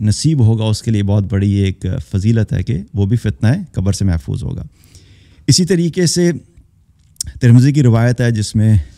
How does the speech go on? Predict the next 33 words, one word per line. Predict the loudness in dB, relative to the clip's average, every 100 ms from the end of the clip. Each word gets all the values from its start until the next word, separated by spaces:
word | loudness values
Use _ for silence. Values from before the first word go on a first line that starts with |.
| -6
अल्लाह | -2 0
के | 0
नबी | 0 0 0 -2
सल्लल्लाहु | -2 -8 _ _ _ _ _ -14 -4
अलैहि | -2
वसल्लम | -2 -2
ने | -2
फरमाया | -2 0 2 0
कि | 0 -4 -4 -12 -20 _ -6
जो, | 0 2 2 -2 -2
जो | 4 4
मुसलमान | 4 0 0 2 2 2 2
जुम्मे | 2 4 4 2
के | 0
दिन | 2 0 -2 _ _ _ _ -4
या |
जुम्मे | 0 2 2 2
की | 2 0
रात | 0 0 0 -2
को | -4 -6
फौत | -4 -4 -2
होता | -2 -4 -2 -2
है, | -2 -4 _ -6
अल्लाह | -2 -2
ताला | -2 -4 -4
उसे | -4 -8 -6 -6 -6 _ _ _ -14 -2
कब्र | 0 0 0
के | -2 -2 -4 -6 -6
अजाब | -2 -2 -2
से | -4 -8 -6 -4
बचा | -4 -2 -4
लेता | -8 -14
है। | -20